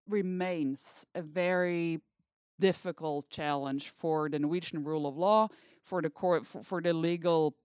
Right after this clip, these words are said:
system, but also I think i-, i-, it's some sort of an unresolved issue.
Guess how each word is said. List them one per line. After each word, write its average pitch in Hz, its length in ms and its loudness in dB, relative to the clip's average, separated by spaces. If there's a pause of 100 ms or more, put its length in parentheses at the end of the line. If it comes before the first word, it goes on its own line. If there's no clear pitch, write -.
(140)
system, 262 560 0 (400)
but 233 100 0
also 240 300 4
I 180 100 2
think 190 340 -4
i-, 135 200 -2
i-, - 20 0
it's 196 340 0
some 202 300 2
sort 190 240 -6
of 175 80 -6
an 165 80 -2
unresolved 156 720 0
issue. 143 300 -4